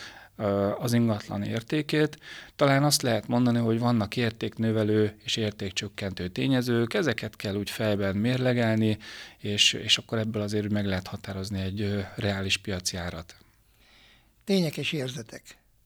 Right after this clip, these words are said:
Speaker 2: És ezt a kettőt kell összerakni, összeépíteni, ha úgy tetszik. Ö, egy érzetet, az hogy lehet beárazni? Hogy, hogy,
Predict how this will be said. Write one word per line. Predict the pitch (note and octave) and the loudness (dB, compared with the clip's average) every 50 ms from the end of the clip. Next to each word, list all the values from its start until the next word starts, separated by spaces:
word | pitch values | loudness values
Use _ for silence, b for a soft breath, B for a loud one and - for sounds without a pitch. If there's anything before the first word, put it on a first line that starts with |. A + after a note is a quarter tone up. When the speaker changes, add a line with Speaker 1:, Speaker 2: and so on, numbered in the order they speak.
| _ b b b b b b | _ b b b b b b
Speaker 2:
És | - | -4
ezt | D4 G3+ - F#3+ | -4 -2 -2 -2
a | |
kettőt | D3+ F#3 E3+ - - D#3+ - | -4 -4 -6 -6 -8 -14 -10
kell | - F3 D#3+ | -8 -6 -4
összerakni, | E3 D3+ - - - C3+ C3+ C3 - - C#3 D3+ E3 - | -4 -4 -6 -6 -8 -6 -6 -8 -8 -8 -6 -6 -6 -4
összeépíteni, | - D#3+ - - - B2+ B2+ A#2 A#2+ - - C3+ B2+ - C#3 B2+ B2+ A#2+ | -6 -8 -8 -8 -8 -8 -8 -8 -10 -10 -12 -16 -14 -14 -14 -12 -12 -12
ha | A#2+ B2 A#2+ | -12 -12 -12
úgy | A#2+ A#2+ - | -12 -14 -14
tetszik. | - - D3 - _ - - F#3 F#3+ F#3+ - B B B B B B B B B B - - - | -12 -14 -14 -14 _ -12 -8 -8 -8 -8 -10 B B B B B B B B B B -20 -20 -14
Ö, | - D#3 D3 D3 - - - _ _ - | -8 -6 -6 -6 -6 -8 -16 _ _ -18
egy | B2+ A2+ - | -16 -12 -10
érzetet, | C3 C#3 D3 C#3 C3 C#3+ D#3 - E3 E3 - | -6 -4 -4 -4 -4 -4 -6 -6 -6 -8 -8
az | F3 - | -10 -10
hogy | - F#3+ F3+ B2+ | -6 -8 -8 -8
lehet | A#2+ A2 - - - - - - - - - | -8 -12 -12 -14 -16 -18 -20 -20 -20 -18 -16
beárazni? | B2+ A#2 - - - - G1+ - - - - C#3+ - | -14 -14 -14 -14 -16 -16 -16 -18 -16 -16 -18 -18 -18
Hogy, | D3+ D3+ - - - | -20 -20 -20 -20 -20
hogy, | - | -20